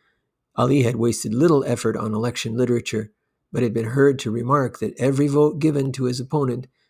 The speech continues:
meant another sack thrown into the Bosporus.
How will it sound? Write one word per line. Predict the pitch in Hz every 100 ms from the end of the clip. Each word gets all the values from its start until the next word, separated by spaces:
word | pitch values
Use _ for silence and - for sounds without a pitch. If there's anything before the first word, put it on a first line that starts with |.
| -
meant | - 107
another | 107 120 139
sack | 135 147 131 113
thrown | - 120 117
into | 131 131
the | 127
Bosporus. | 117 123 - - 113 - -